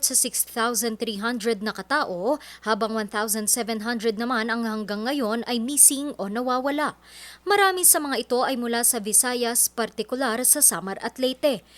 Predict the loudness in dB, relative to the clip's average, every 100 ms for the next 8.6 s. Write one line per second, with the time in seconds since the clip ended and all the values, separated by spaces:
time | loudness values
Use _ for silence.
0 | -20 -10 -8 -6 -4 -2 0 0 -4 -16
1 | -20 -4 -2 -2 -2 -4 -2 0 0 2
2 | 4 4 2 -6 -6 -6 -2 -2 0 -4
3 | -4 -4 -2 0 0 0 -2 -4 -6 -10
4 | -8 0 0 0 -2 0 4 2 2 0
5 | 0 0 -2 -4 -8 -6 -8 -6 -2 0
6 | 0 -4 0 2 2 -2 0 0 0 -2
7 | _ _ -20 -16 2 4 4 2 2 0
8 | 0 0 0 2 0